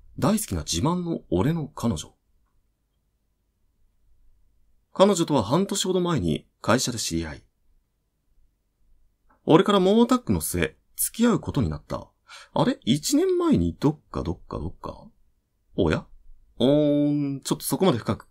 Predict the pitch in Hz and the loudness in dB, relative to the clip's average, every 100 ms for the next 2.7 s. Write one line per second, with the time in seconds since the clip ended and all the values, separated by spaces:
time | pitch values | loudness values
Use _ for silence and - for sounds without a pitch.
0 | - 101 101 95 87 - 78 73 71 - | -6 -4 -2 -4 -8 -8 -6 -4 -4 -6
1 | - _ _ _ _ _ _ _ _ _ | -10 _ _ _ _ _ _ _ _ _
2 | _ 123 120 120 113 92 - | _ 4 4 4 2 2 0